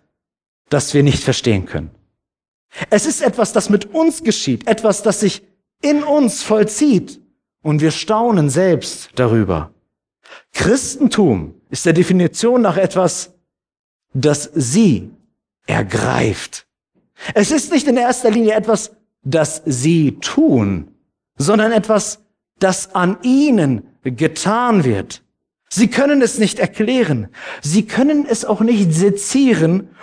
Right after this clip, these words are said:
oder analysieren. Es ist die Kraft des Heiligen Geistes.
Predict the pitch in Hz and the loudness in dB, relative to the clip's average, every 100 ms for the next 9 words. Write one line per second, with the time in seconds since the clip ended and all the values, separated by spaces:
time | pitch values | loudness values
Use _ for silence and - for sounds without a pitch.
0 | - 220 208 202 - 269 269 185 160 147 | -2 2 2 0 -2 0 0 2 2 2
1 | 123 127 90 92 85 _ _ _ - 110 | 0 0 0 -6 -12 _ _ _ -6 -4
2 | 120 - 107 - - 180 156 - - - | -4 -6 -8 -6 -2 0 0 -4 -18 -20
3 | _ _ _ _ - - - - 127 123 | _ _ _ _ -8 -6 -4 -2 0 2
4 | 117 120 101 90 - - - - | 2 0 -2 -4 -6 -14 -18 -18